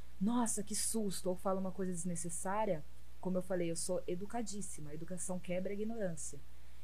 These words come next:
E eu falo, "Você está no seu trabalho", entendeu? Respeito vem de casa. Se na sua casa você não tem respeito, no seu trabalho você tem que ter.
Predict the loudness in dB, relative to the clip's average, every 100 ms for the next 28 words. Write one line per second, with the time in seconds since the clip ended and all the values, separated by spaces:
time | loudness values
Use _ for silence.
0 | -2 0 0 2 0 0 0 0 0 0
1 | 0 0 0 0 0 0 0 -2 -4 -4
2 | -4 -4 -4 -2 -2 0 -2 -2 -4 -4
3 | -4 -2 0 2 2 2 2 2 2 0
4 | 0 0 2 2 2 0 -2 0 2 2
5 | 0 -2 0 0 0 0 0 0 0 0
6 | 0 0 0 0 0 2 2 0 0 -2
7 | -2 -2 -2 -2